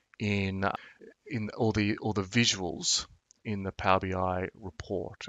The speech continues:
And so these are the reports that we create. And on top of the reports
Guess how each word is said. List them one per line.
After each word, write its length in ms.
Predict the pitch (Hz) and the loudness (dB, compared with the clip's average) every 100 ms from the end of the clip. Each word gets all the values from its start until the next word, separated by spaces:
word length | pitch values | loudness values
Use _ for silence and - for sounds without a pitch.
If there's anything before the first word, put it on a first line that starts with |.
| 107 | -8
And 100 | 95 | -2
so 300 | - 98 92 | 2 2 2
these 280 | 104 104 95 | 2 2 0
are 20 | |
the 100 | 95 | -2
reports 360 | 92 - 104 | -4 -4 -4
that 100 | 107 | -4
we 80 | 104 | -6
create. 300 | 101 113 104 - - - | -2 2 2 -2 -12 -4
And 120 | - 104 | 2 2
on 140 | 104 | 4
top 220 | - 175 | 6 6
of 120 | 147 | 6
the 120 | - 104 | 0 -2
reports 640 | 90 - 95 90 - - | -2 -4 -4 -2 -4 -4